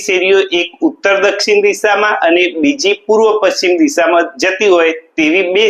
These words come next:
શેરીઓથી બનેલી છે. દરેક લંબ શેરી નીચેના અનુસંધાનમાં દર્શાવાય છે. એટલે કે કેવી રીતે દર્શાવી છે એનું આપણને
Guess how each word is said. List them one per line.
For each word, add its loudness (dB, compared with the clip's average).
શેરીઓથી 0
બનેલી 0
છે. -2
દરેક 0
લંબ 2
શેરી 0
નીચેના 0
અનુસંધાનમાં 0
દર્શાવાય 2
છે. -12
એટલે 0
કે 0
કેવી 0
રીતે 0
દર્શાવી 0
છે 0
એનું 2
આપણને 2